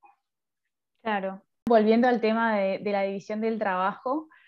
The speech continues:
o sea, esto tampoco siempre fue así, de decir, bueno, las mujeres tienen que dedicarse a estas cosas, los hombres a estas cosas. ¿Y cómo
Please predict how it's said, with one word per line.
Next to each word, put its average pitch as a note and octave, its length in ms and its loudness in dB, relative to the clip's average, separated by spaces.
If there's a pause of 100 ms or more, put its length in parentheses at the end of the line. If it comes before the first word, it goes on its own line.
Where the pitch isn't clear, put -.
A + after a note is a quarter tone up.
(200)
o A3 160 0
sea, G3+ 380 4
esto C4 200 2
tampoco C#4 460 0
siempre A3+ 380 -4
fue G#3+ 140 -4
así, G#3 280 -4
de A3+ 120 4
decir, G3 280 -4
bueno, F#3+ 220 0
las F#3 120 -4
mujeres A#3+ 300 -2
tienen A#3 200 -4
que A3 80 -4
dedicarse G3+ 420 -2
a G#3 40 0
estas - 220 -12
cosas, C#4 380 -2
los A3 160 -4
hombres G#3+ 240 -4
a - 20 -6
estas G3 220 -12
cosas. C#4+ 500 -6 (1700)
¿Y C#4 360 -2
cómo D#4+ 460 2